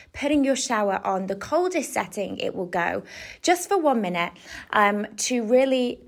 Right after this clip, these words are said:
allow yourself to embrace that discomfort every single day. Now, the reason that I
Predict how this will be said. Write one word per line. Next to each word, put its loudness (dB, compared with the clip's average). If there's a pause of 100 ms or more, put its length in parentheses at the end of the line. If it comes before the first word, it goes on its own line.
(160)
allow 4
yourself 2
to 0
embrace 0
that -4
discomfort -4
every -8
single -6
day. 2 (120)
Now, 0 (460)
the 2
reason 6
that 2
I 2